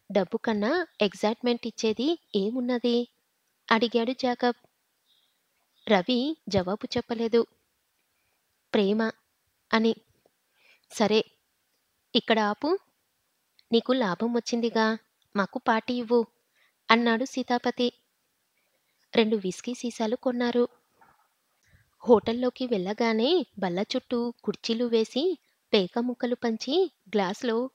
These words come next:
సోడా విస్కీ కలిపారు. "కమాన్, తాగబోయ్," పురమాయించాడు సీతాపతి రవిని.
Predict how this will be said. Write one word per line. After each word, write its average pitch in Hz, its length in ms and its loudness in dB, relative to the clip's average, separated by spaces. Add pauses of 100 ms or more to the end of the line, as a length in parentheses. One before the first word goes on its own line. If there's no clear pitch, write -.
సోడా 208 440 -2
విస్కీ 240 360 -6
కలిపారు. 247 520 -2 (1400)
"కమాన్, 226 400 4 (440)
తాగబోయ్," 233 560 2 (1080)
పురమాయించాడు 240 800 2
సీతాపతి 247 640 -4 (380)
రవిని. 233 460 2